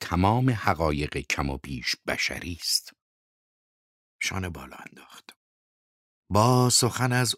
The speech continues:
اورسینی احتمالاً شما را خسته می‌کنم. مطمئنم که برایتان جالب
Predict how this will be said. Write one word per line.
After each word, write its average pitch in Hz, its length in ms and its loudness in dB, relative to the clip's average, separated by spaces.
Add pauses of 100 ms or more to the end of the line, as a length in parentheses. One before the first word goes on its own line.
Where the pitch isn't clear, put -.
(100)
اورسینی 107 600 0
احتمالاً 107 460 -2
شما 104 240 -6
را 110 80 -6
خسته - 340 -4
می‌کنم. 123 380 -8
مطمئنم 139 1040 -4
که - 100 -10
برایتان - 560 -14
جالب - 280 -18